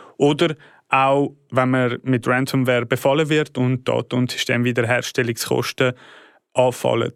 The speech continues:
Äh, bei den Unternehmen, weil Unternehmen ko-, komplexere Strukturen haben, sind auch mehr Deckungen mitversichert. Äh, zum Beispiel braucht eine Privatperson nicht unbedingt, dass, äh, man Behörden oder, äh,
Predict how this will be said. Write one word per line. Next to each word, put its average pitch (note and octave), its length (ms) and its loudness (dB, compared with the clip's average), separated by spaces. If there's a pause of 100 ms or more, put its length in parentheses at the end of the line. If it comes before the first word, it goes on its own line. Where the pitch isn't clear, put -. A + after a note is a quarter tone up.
(360)
Äh, B2+ 180 2
bei C3+ 160 0
den D3 120 2
Unternehmen, C#3+ 680 0
weil D3 340 0 (220)
Unternehmen C3+ 720 0
ko-, C#3+ 320 -2
komplexere B2+ 580 0
Strukturen C#3+ 640 -2
haben, C#3+ 240 0
sind B2+ 240 -2
auch A#2+ 180 -2
mehr B2+ 320 0
Deckungen B2+ 640 -2 (480)
mitversichert. D3+ 880 0 (280)
Äh, B2+ 180 2
zum C3 160 0
Beispiel C3 300 0
braucht C3 240 -2
eine B2 80 -2
Privatperson B2+ 640 0
nicht C3 220 0
unbedingt, B2+ 560 0
dass, B2 320 0
äh, B2 320 2 (180)
man A#2 220 0
Behörden B2+ 480 2
oder, A#2+ 680 0
äh, B2+ 40 -10